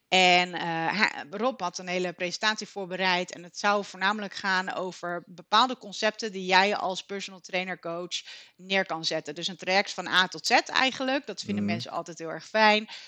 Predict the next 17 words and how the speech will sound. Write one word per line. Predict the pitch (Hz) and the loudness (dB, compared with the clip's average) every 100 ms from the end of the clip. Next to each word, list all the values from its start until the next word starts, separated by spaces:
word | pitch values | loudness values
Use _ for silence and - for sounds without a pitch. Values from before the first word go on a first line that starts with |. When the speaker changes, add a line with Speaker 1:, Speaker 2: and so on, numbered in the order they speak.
| - _ | -20 _
Speaker 1:
Eh, | 170 175 170 165 160 | -4 -2 0 0 -2
ze | 165 | 0
hebben | 208 226 202 | 4 4 4
er | 185 - | 0 0
echt | 196 - _ _ | -4 -6 _ _
tig | 302 311 - - | 0 0 0 -4
van | - 254 226 185 185 | 2 2 2 -4 -12
in | - 208 196 180 | -8 -8 -8 -12
hun | 190 226 | -16 -20
community | - 190 214 233 247 | -20 -20 -16 -14 -14
staan, | 220 233 233 | -10 -6 -4
zeg | 233 214 | -4 -8
maar, | 226 208 202 196 - - _ | -6 -2 -2 -4 -10 -18 _
eh, | 185 175 165 | -6 -4 2
bij | 190 175 | 2 4
lifestyle | 185 208 220 | 4 2 -6
coaches. | 208 202 202 - 208 226 | -4 -4 -4 -6 -8 -8